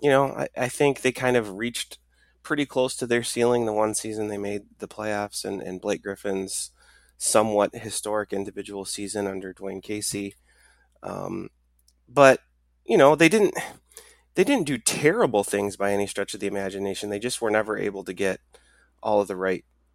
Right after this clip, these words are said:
the right pieces together. Um, I, I think, you know, i-, if I were Troy Weaver, I would, I probably would be doing the same types of,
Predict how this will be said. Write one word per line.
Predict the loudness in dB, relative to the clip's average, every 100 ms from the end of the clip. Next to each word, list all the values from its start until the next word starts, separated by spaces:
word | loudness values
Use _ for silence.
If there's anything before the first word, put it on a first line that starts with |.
| _ _ _ _
the | -6
right | -2 -2 -2
pieces | -6 -6 -6 -8
together. | -4 -4 -4 -6 -12 _ -2
Um, | 2 2 -2 -8 -20 -20 _ _ -20 -20 _ _ _ _ _ _ _ _ _ _ _ _ _ _ _ -16 0
I, | 0 2
I | 4
think, | 6 6 4 0 -2 -6 _ _ _
you | 2
know, | 4 4 0 -8 -20 _ _ _ -4
i-, | 0
if | 4 6
I | 6
were | 6
Troy | 0 2 2
Weaver, | 0 -4 -4 -10 -14 -20 -20 -12 0
I | 2
would, | 2 -4 -16 _ -10 0
I | 0
probably | 6 6 6 2 0
would | 0 -2
be | -2
doing | -2 0 0
the |
same | 0 -2 -2 -6 -12
types | 0 0 0 -4
of, | -2 -4 -4 -12